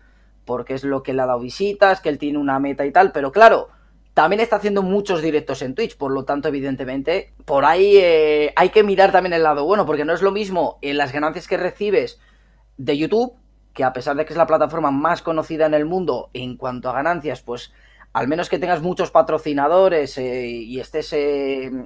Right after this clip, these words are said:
digamos, co-, en colaboración con la propia plataforma, es un poco complicado el tener unas ganancias bastante, eh,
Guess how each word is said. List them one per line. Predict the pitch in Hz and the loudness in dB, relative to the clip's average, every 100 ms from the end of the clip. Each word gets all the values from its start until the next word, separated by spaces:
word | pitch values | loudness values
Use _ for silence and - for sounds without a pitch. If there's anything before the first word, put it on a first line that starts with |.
| - - | -14 -16
digamos, | 123 151 151 170 - | -4 2 2 2 -4
co-, | 143 | -8
en | 110 135 | -8 -4
colaboración | 143 131 135 156 | 0 0 0 2
con | 165 | 4
la | 160 | 4
propia | 165 160 147 - | 4 2 2 0
plataforma, | 151 139 156 175 143 104 - _ - _ - | 0 0 -2 -2 -2 -6 -10 _ -20 _ -10
es | 165 | -4
un | 214 | -2
poco | 202 202 190 | 2 2 4
complicado | 190 180 - 165 - 185 180 | 0 -2 -8 -6 4 4 4
el | 147 | 0
tener | 156 160 | -2 -2
unas | 180 170 | -4 -2
ganancias | 175 170 170 180 180 170 160 139 | 0 0 -2 0 4 6 4 2
bastante, | 156 - 170 160 160 160 156 156 147 | -4 -2 -2 0 2 4 6 4 2
eh, | 135 | -2